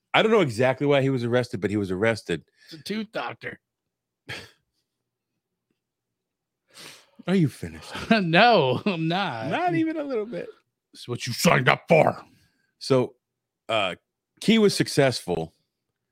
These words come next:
Speaker 1: in getting this guy free. <clears throat> Uh, but the stipulation was they couldn't return to shore, uh, during the attack on Baltimore because him and his companions had gained some knowledge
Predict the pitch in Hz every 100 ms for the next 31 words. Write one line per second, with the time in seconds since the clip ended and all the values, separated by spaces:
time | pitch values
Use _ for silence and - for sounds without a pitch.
0 | _ _ - 110 101 98 - _ 101 120
1 | 123 113 101 110 90 - 87 85 - -
2 | - _ _ _ _ _ _ - - _
3 | _ _ - 98 92 85 110 104 - 151
4 | 120 123 185 151 107 101 92 139 - 156
5 | 101 107 - 104 90 - 160 143 85 82
6 | 95 _ _ _ _ _ _ _ _ _
7 | 98 90 85 104 98 87 104 92 107 117
8 | 139 107 92 85 92 - 117 104 - 92
9 | - 117 104 90 95 92 95 90 117 120
10 | 107 95 104 113 90 82 -